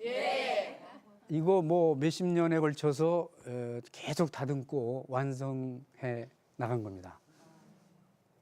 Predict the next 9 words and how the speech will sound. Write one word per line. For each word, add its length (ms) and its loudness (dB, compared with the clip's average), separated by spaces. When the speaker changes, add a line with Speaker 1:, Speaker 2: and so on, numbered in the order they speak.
Speaker 2:
그러니까 400 4
하나님께서 580 4
주신 360 0
그 380 2
포도나무의 1300 0
지혜, 540 2
그거를 280 4
포도나무로 600 4
했다가, 600 4